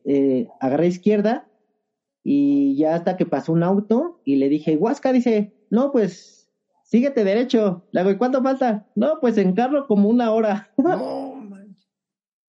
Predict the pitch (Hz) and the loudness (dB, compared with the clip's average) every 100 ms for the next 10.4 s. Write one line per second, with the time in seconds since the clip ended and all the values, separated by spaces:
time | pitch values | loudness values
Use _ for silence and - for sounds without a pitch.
0 | _ _ _ _ - 147 - 208 226 185 | _ _ _ _ -16 -16 -14 -6 -4 -2
1 | 190 196 202 208 208 208 202 - - 143 | 0 2 4 2 2 2 0 -4 -2 0
2 | 139 226 247 269 262 262 381 - - 156 | 2 0 2 2 2 2 -2 -4 0 0
3 | 151 175 185 208 208 202 208 185 139 147 | 0 0 2 2 2 0 0 2 2 2
4 | 202 220 180 151 - 139 156 180 170 165 | 0 -2 -2 -2 0 0 2 2 2 0
5 | 160 170 208 - _ 143 143 143 139 135 | 0 0 -2 -6 _ -2 0 2 2 2
6 | 135 131 123 - _ _ _ _ _ 160 | 2 2 0 -4 _ _ _ _ _ 0
7 | 165 220 214 202 214 208 170 160 190 196 | 2 2 2 0 0 0 2 2 2 0
8 | 175 190 202 202 196 202 208 214 175 156 | 0 0 0 0 2 2 0 -2 0 2
9 | 143 139 139 143 143 185 240 220 220 226 | 2 0 -2 -2 0 2 2 2 0 0
10 | 233 220 208 | 2 2 0